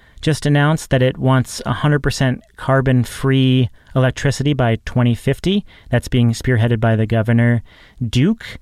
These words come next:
Uh, the utility that sells the most electricity in the country wants to be net zero emissions by twenty fifty. So that's not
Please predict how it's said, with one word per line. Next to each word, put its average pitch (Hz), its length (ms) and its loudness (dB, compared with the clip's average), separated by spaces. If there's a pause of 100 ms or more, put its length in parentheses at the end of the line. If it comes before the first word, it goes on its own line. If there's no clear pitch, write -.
(380)
Uh, 120 400 2 (200)
the 131 120 0
utility 156 400 2
that 139 120 -2
sells 156 540 0
the 156 80 -2
most 151 240 2
electricity 151 720 -2
in 151 280 2
the 131 80 0
country 202 600 -2 (400)
wants 143 220 0
to 156 80 0
be 135 120 0
net 135 320 2
zero 151 400 2
emissions 156 520 0
by 143 420 2
twenty 143 240 0
fifty. 151 400 -2
So 156 100 -4
that's 170 140 0
not 208 180 0